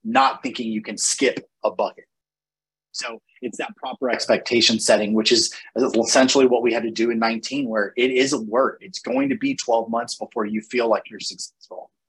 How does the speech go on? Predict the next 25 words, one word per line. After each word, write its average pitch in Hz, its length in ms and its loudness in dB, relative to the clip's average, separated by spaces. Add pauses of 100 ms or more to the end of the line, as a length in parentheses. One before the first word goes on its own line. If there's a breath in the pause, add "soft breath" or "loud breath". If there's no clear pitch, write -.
(340)
It's 107 100 -6
gonna 139 180 4
be 123 280 2
eighteen 127 320 0
months 107 240 -2
before 120 280 -2
you 110 140 0
feel 127 180 0
like 110 200 0
you're 104 100 -6
really 110 280 0
getting 101 420 -2
it. - 100 -20 (640 soft breath)
Uh, 110 240 4
and 123 160 0
then 143 220 2
you 123 100 0
could 123 140 0
be 135 120 2
at 107 120 -2
me 131 160 -2
at 107 100 -6
seventeen 123 480 -6
years 123 280 -2
and 107 120 -10